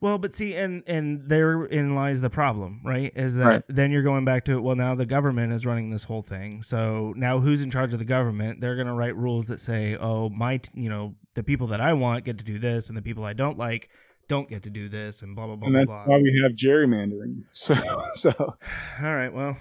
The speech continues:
Speaker 1: we didn't fix all the problems today, I guess. <laughs>
Speaker 2: No, but you're not, you're not too far off in the solve there. I mean, you could go, you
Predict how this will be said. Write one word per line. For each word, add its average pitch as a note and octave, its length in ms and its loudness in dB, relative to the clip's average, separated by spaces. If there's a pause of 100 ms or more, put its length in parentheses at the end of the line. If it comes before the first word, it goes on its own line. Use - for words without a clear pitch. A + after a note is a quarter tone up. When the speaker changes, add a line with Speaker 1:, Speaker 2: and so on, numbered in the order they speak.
Speaker 1:
we D3 80 -2
didn't D#3+ 240 -2
fix D#3+ 240 -6
all D3+ 100 -2
the C#3+ 60 -4
problems D3 460 -2
today, B2 340 0
I G2+ 80 -6
guess. G#2 600 -8
<laughs> - 60 -20 (160)
Speaker 2:
No, A3 240 6
but E3 140 4 (340)
you're F4 160 2 (260)
not, F#3+ 160 0 (140)
you're E3 260 2
not F3+ 160 8
too F3 220 0
far D#3 180 8
off D#3 160 6
in C#3 120 0
the B2+ 60 2
solve G3 340 0
there. A2 260 -6
I - 80 -20
mean, C#3 180 -4
you D#3 200 -2
could E3 280 0
go, C#3+ 320 2
you D3+ 120 -4